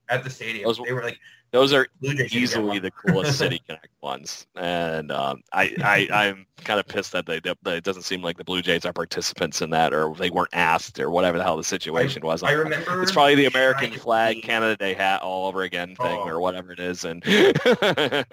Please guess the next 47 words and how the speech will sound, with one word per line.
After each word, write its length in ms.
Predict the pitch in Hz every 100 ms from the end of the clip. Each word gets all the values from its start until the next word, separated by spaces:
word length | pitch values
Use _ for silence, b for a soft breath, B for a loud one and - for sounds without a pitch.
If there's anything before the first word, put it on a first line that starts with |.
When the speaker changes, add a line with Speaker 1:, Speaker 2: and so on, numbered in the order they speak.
| 131 -
Speaker 2:
but 80 |
Speaker 1:
think, 300 | 98 92 170
Speaker 2:
something 300 | 170 - - -
Speaker 1:
I 60 | 135
think 40 |
it 40 | 143
Speaker 2:
stupid. 100 | 165
Speaker 1:
was 120 | 165
Shai 260 | - 135
Davidi 460 | 139 123 123 127 123
asked, 580 | 117 113 110 - - _ _ _ -
or 140 | 135
he 200 | 131 135
inquired 440 | 127 123 120 120 117
about 200 | 110 107
it, 80 | 90
and 80 |
I 80 | 107
think 220 | 107 127 127
they 80 | 120
said, 400 | - 113 110 - B B B _ 123
"It's 220 | 127 -
not 460 | 123 131 135 123
this 260 | 120 123 -
season, 420 | - 120 113 113
but 180 | 92 -
potentially 520 | - - 120 113 110
next 220 | 101 95
season." 220 | - 98 87
I, 160 | 113 - -
don't 240 | 143 147
quote 320 | - 127 123
me 60 | 131
on 100 | 131
it. 40 |
Speaker 2:
So 120 | 135
Speaker 1:
I'm 60 | 131
Speaker 2:
they're 120 | 127
trying 320 | - 143 131
to 80 | 113
roll 260 | 104 107 104
it 60 |
out 200 | 101 98
so 120 | - 90
it's 140 | -
not 180 | 90 87
every 260 | 85 82